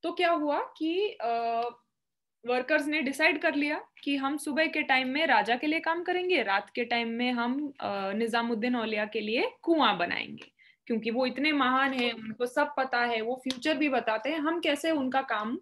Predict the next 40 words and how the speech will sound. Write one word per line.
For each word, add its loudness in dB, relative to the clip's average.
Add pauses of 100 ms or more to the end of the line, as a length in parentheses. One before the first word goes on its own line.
(140)
रोक 0
सकते -12
हैं। -20 (800)
तो 8
रात 6
को 4
वो 2
इसी -2
तरह 4
से 0
तेल 0 (160)
लैंटर्न 2
में 2
डाल 2
के -4
रात 0
भर 0
वहां -2
पे -6
काम -14
करते -20
थे। -20 (720)
और 4
फिर 4
जब 4 (140)
घियासुद्दीन 0
को -2
पता 2
चला -4 (380)
कि 0
ये 4
वर्कर्स 2
रात 2
को -2
जाके 0
वहां -2
काम 0
कर 0
रहे -8
हैं, -4